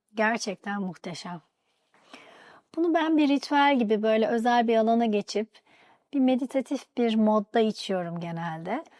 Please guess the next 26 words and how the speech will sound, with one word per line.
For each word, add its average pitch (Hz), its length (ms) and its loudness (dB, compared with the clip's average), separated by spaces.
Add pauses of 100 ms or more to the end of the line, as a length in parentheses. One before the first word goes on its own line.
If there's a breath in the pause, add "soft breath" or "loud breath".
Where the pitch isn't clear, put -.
(260 soft breath)
Öyle 359 260 4
içmesem 233 600 0
de 233 160 0
sevdiklerimle 254 720 0
otururken, 240 580 -2
sohbet 233 460 -4
ederken 214 600 -2
de 190 60 -6
içiyorum. 180 600 -6 (640)
Aynı 302 280 2
zamanda 220 460 0
gene 254 320 2
beni 208 180 0
meditatif 202 580 -4
moda 185 260 -4
sokuyor 233 460 -4
ve 269 80 -4
sakinleştiriyor, 202 1200 -8 (340 loud breath)
mutluluk 233 480 -4
hormonlarını 202 800 -4
arttırıyor, 202 680 -6 (480 loud breath)
dinginleştiriyor, 233 920 2
çok - 240 -10
güzel 277 240 2
hisler 247 300 0
uyandırıyor. 180 680 -2